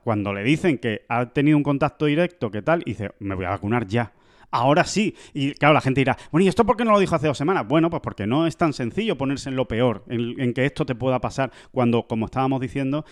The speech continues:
tú estás cumpliendo con todas las cosas, tú estás haciendo todo más o menos como crees que debes hacerlo.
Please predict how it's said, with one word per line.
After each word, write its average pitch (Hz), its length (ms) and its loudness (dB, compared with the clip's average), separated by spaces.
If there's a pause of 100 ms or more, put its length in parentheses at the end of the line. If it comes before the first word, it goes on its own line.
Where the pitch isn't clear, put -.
(140)
tú 123 80 -4
estás 117 200 -4
cumpliendo 120 400 -4
con 117 160 -6
todas 131 200 -4
las 143 140 -6
cosas, 165 400 -4
tú - 80 -10
estás 123 200 -8
haciendo 123 380 -4 (220)
todo 127 220 2
más 120 160 0
o 120 80 -2
menos 127 260 0
como 117 220 -6
crees 127 180 -6
que 120 100 -8
debes 120 220 -4
hacerlo. 156 400 -8